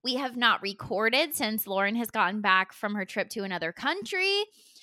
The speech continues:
We have a lot to catch you up on as far as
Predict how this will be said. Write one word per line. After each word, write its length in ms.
We 100
have 100
a 60
lot 400
to 60
catch 240
you 120
up 180
on 220
as 240
far 320
as 640